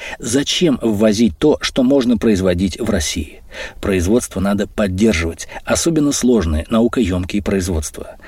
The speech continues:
Он советовал Петру, как развивать отечественную крупную промышленность.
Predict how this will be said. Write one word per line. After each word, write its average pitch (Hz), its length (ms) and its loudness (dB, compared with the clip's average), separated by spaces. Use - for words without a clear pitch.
Он 139 240 2
советовал 120 580 2
Петру, 143 460 2
как 135 340 0
развивать 131 600 2
отечественную 113 720 0
крупную 95 360 -2
промышленность. - 760 -4